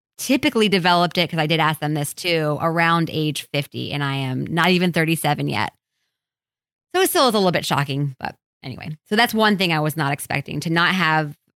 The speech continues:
more control. I didn't, I kind of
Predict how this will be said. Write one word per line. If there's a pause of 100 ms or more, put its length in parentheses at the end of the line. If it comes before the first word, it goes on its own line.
(100)
more
control.
I
didn't,
I
kind
of